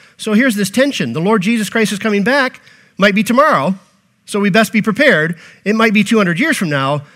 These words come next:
so we best be prepared for that as well. And living in that tension, we walk in wisdom.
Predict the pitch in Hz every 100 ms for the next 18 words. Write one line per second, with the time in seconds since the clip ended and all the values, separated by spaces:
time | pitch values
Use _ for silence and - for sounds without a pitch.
0 | _ - 208 190 165 180 - 180 160 165
1 | 156 151 139 127 117 151 123 - - _
2 | _ _ _ _ _ 190 185 254 240 208
3 | 190 156 208 208 160 156 156 190 214 196
4 | 139 147 160 117 -